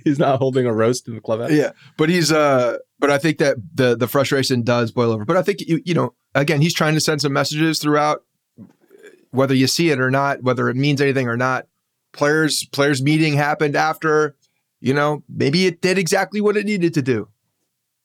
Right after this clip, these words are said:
Speaker 2: But he's not wrong. The players have to play. The players
Speaker 1: No,
Speaker 2: have to
Speaker 1: I
Speaker 2: play.
Speaker 1: know.
Speaker 2: You
Speaker 1: I'm not
Speaker 2: can't
Speaker 1: saying he
Speaker 2: score. You can't not score runs and,
Speaker 1: No, we
Speaker 2: and
Speaker 1: already said that.
Speaker 2: attempt to win games. Right. But that's,
Speaker 1: He
Speaker 2: that's what he's saying. So his frustration and the things that he's saying,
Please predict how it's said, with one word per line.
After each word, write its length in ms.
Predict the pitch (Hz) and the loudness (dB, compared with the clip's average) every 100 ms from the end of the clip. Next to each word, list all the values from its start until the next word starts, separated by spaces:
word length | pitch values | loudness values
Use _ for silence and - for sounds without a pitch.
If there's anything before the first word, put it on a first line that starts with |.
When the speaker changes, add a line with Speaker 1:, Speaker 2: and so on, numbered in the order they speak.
| _ _ - | _ _ -2
Speaker 2:
But 120 | 285 | 0
he's 100 | 233 | 2
not 200 | 233 254 | 0 2
wrong. 340 | 240 240 147 113 - - | 2 2 0 -4 -6 -4
The 60 | |
players 320 | 180 196 233 226 | -4 0 0 0
have 100 | 226 | -2
to 80 | 202 | -2
play. 360 | - 147 - _ _ _ _ _ | -2 -2 -4 _ _ _ _ _
The 80 | - | -6
players 260 | - 190 240 | 0 0 2
Speaker 1:
No, 120 | 277 | 2
Speaker 2:
have 60 | 120 | 0
to 60 | |
Speaker 1:
I 60 | 151 | 0
Speaker 2:
play. 140 | - | 0
Speaker 1:
know. 100 | - | 0
Speaker 2:
You 60 | 196 | 0
Speaker 1:
I'm 40 | |
not 100 | 170 | 2
Speaker 2:
can't 100 | 180 | 0
Speaker 1:
saying 100 | 190 | 0
he 140 | 165 156 | 0 2
Speaker 2:
score. 380 | 214 208 190 - - | 4 2 0 -4 -6
You 100 | 190 | -2
can't 200 | 262 151 | -2 0
not 260 | 165 214 - | -2 -2 -2
score 260 | 214 208 | 0 2
runs 440 | 180 170 127 131 - _ _ _ _ | 2 0 -2 -6 -12 _ _ _ _
and, 240 | 151 151 143 | -2 0 -2
Speaker 1:
No, 60 | 135 | 0
we 40 | |
Speaker 2:
and 100 | 147 | 0
Speaker 1:
already 120 | 135 139 | 0 0
said 160 | 165 | -2
that. 60 | 180 | 0
Speaker 2:
attempt 220 | 180 170 | -2 -2
to 60 | 160 | -2
win 160 | 160 | 0
games. 280 | 147 131 107 | 0 -2 -2
Right. 180 | 185 165 | -2 -2
But 160 | 131 131 | -6 -2
that's, 280 | 160 160 - | -2 -2 -2
Speaker 1:
He 160 | 185 - - | -2 -2 -2
Speaker 2:
that's 180 | 175 202 | -2 0
what 80 | |
he's 160 | 196 196 | 0 0
saying. 240 | 214 135 | 0 0
So 260 | 117 160 143 | 0 2 0
his 160 | 147 196 | 0 -2
frustration 500 | 208 208 196 202 233 | -2 -2 -2 -2 0
and 100 | 196 | 0
the 60 | 135 | 0
things 220 | 180 180 | 0 0
that 100 | 180 | 2
he's 140 | 151 | 2
saying, 340 | - 160 196 | 2 0 0